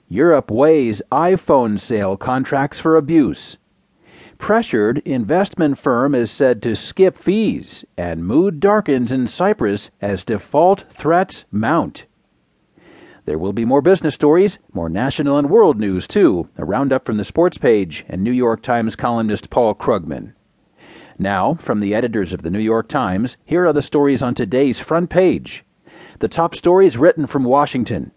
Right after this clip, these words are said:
Women hold more power in the Senate. Reported by Jennifer Steinauer. An hour before her colleagues gathered for their first vote of a new Congress,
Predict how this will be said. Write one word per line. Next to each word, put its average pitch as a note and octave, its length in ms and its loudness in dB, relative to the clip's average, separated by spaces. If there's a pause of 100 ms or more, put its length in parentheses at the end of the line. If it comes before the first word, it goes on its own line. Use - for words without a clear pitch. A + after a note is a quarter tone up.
(120)
Women F3 300 0
hold C3+ 380 2
more D#3 260 2
power F3+ 420 2
in A#2+ 120 0
the A2 60 -4
Senate. - 500 -4 (580)
Reported D3 480 2
by A2+ 160 2
Jennifer E3 440 0
Steinauer. A2 640 0 (2750)
An D#3 280 0
hour F#3 340 4
before C#3 320 4
her C3 140 2
colleagues C#3 640 2
gathered C#3+ 420 0
for C3 80 -6
their G#2+ 160 -2
first F3+ 360 0
vote C#3 280 4
of B2+ 80 0
a A2+ 60 0
new C#3 200 2
Congress, B2+ 600 -2